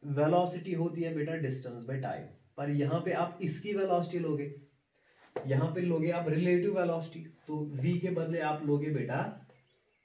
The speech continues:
velocity of A with respect to B, this is equal to what is distance between them, वो वहाँ दी है ना फिफ्टी मीटर,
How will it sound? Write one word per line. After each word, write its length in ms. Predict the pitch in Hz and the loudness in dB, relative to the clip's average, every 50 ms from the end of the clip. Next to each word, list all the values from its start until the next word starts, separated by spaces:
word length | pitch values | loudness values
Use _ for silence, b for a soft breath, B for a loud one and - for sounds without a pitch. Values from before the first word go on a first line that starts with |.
| _ _ _ _ - | _ _ _ _ -16
velocity 560 | 113 107 117 120 123 123 127 131 131 - 160 151 | -10 -6 -4 -2 0 0 0 0 -2 -2 -2 0
of 200 | 151 147 143 - - | 0 0 -2 -2 -2
A 100 | 151 143 139 139 | -2 -2 -2 -2
with 160 | 143 139 135 | -2 -4 -2
respect 360 | 147 147 143 - 143 143 135 | -2 -2 -2 -2 -4 -6 -6
to 60 | 139 131 131 | -6 -4 -4
B, 80 | 143 147 - - - b b b b b b b b - | -4 -4 -6 -10 -14 b b b b b b b b -6
this 200 | 131 127 127 139 | -4 -2 -2 -2
is 100 | 135 131 | -2 -2
equal 260 | 135 135 - 135 131 131 | -2 -2 -2 -2 0 2
to 60 | 135 | 4
what 160 | 160 185 202 | 4 4 4
is 100 | 190 160 | 4 2
distance 400 | 165 160 - - 185 185 180 160 | 2 0 0 -2 -4 -4 -2 -2
between 340 | 170 165 - 165 165 160 151 147 | -2 -2 -2 -2 -2 0 2 2
them, 200 | 147 151 - - - - | 2 2 0 -4 -8 -4
वो 180 | 139 147 156 151 | 0 2 2 4
वहाँ 320 | 143 139 143 147 165 156 | 4 2 2 0 0 2
दी 140 | 147 180 175 | 2 4 4
है 100 | 151 143 | 4 4
ना 60 | 165 | 2
फिफ्टी 360 | 185 - 185 165 156 - 190 185 | 0 0 0 -2 -2 -2 -2 0
मीटर, 320 | 170 147 107 - - | 0 0 0 -2 -4